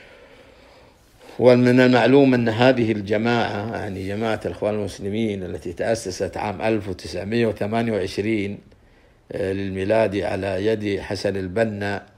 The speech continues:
تعويضاً لسقوط الخلافة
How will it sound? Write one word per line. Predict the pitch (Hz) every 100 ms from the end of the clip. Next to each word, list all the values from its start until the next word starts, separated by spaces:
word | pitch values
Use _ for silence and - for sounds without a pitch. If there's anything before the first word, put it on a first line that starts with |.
| -
تعويضاً | - 95 110 123 123 107 104 104 - 101
لسقوط | 101 - 95 117 113
الخلافة | 104 - 98 113 110 90 92